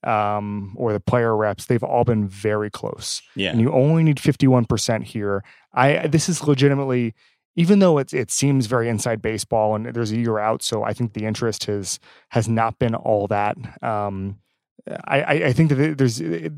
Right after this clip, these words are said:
Speaker 1: interest is not nearly as high as it would be if, if this was happening this time
Speaker 2: Right.
Speaker 1: next year,
Speaker 2: Right.
Speaker 1: because I don't think people think that games are being threatened or anything like that. But I think that from a competitive standpoint, this is one of the most interesting things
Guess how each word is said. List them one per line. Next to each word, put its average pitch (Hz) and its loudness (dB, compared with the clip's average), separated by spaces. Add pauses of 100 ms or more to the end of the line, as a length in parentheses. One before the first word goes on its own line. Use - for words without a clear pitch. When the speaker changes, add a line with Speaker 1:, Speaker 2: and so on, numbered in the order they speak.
Speaker 1:
interest 160 2
is 113 0
not 120 -2
nearly 117 0
as 110 -4
high 110 0
as 107 -2
it 135 -6
would 110 -4
be 104 -2
if, 101 -6
if 135 -2
this - -2
was 113 -2
happening 113 2
this 110 0
time 104 -2
Speaker 2:
Right. 98 -2
Speaker 1:
next - -8
year, 120 -8
Speaker 2:
Right. - -18
Speaker 1:
because 120 0
I 113 0
don't 110 -4
think 113 -4
people 113 0
think 110 -4
that 113 -8
games 110 -6
are 113 -6
being 107 -8
threatened 113 -10
or 113 -6
anything 107 -10
like 98 -12
that. 104 -4 (360)
But 131 0
I 131 2
think 151 -2
that 131 -2
from 123 -4
a 113 0
competitive 123 -2
standpoint, 123 0 (260)
this 147 2
is 160 2
one 143 4
of 139 2
the 131 2
most 117 0
interesting 113 -4
things 104 -6